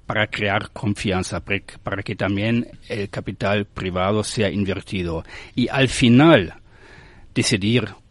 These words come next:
cuánto dinero necesitamos. Si no tenemos la capacidad de gestionar bien, el peligro es muy alto, como falta también labor cualificado.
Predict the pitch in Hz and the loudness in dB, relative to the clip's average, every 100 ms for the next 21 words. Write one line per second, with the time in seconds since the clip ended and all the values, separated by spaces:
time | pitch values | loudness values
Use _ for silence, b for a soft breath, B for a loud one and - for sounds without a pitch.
0 | - - 131 127 98 107 117 110 101 - | -4 2 4 4 4 6 6 4 0 -2
1 | 101 104 - 131 95 78 - - B B | -6 -6 -2 -2 -2 -4 -10 -12 B B
2 | B - - 113 131 123 131 117 110 131 | B -8 2 4 6 6 6 6 4 2
3 | - 143 120 120 127 110 117 - 113 110 | 2 0 2 4 4 2 0 2 4 4
4 | 123 107 104 120 147 - 120 120 104 110 | 2 2 2 4 2 0 -6 -4 0 2
5 | 127 107 104 123 117 104 120 147 151 117 | 4 2 4 4 4 2 2 4 4 2
6 | B B B - 120 95 - 104 117 107 | B B B -4 -2 0 0 -2 0 0
7 | 104 98 104 95 98 104 - 101 98 95 | 0 2 2 2 0 -2 -4 -4 -4 -6
8 | - 110 101 110 123 117 | -2 0 0 0 -2 -4